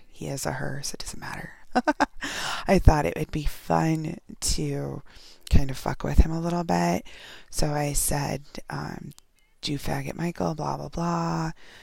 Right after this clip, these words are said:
And I told her all the nasty stuff he had done with his doms, um, sucking cock, taking loads, like, all this stuff.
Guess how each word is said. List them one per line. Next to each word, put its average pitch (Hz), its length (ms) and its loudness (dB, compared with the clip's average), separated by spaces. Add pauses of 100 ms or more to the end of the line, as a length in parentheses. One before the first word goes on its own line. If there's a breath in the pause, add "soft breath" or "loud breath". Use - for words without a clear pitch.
(160 loud breath)
And 143 160 -2
I 143 120 -4
told 139 260 0
her 147 140 -2
all 143 140 -2
the 143 120 -6
nasty 139 480 -6
stuff 135 380 -2
he 143 160 -6
had 139 260 -6
done 143 340 -4
with 143 140 0
his 143 300 2
doms, 135 840 -4
um, 135 380 -8
sucking - 360 -2
cock, 131 520 -8
taking 135 500 -10
loads, 135 680 -4
like, - 160 -4
all 135 140 -8
this 131 220 -8
stuff. - 480 -2